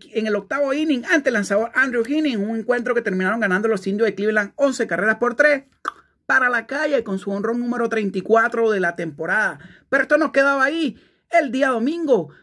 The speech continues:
frente a Gerrit Cole en el quinto inning, en un encuentro que terminaron nuevamente dando una paliza a los Indios, once carreras por una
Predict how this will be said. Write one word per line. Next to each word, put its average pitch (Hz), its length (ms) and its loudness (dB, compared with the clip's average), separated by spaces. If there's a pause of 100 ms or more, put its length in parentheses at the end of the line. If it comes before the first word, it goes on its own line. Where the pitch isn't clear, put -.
(160)
frente 277 300 0
a 196 100 0
Gerrit 240 360 2
Cole 277 400 4
en 320 180 -4
el 233 160 2
quinto 240 380 2
inning, 254 260 0
en 226 140 -2
un 262 80 -2
encuentro 254 360 -2
que 226 120 0
terminaron 208 680 -2
nuevamente 254 600 2
dando 226 240 2
una 226 160 2
paliza 220 320 -2
a 208 40 2
los 175 160 -2
Indios, 208 300 -2
once 247 300 -2
carreras 214 300 0
por 202 140 0
una 214 300 0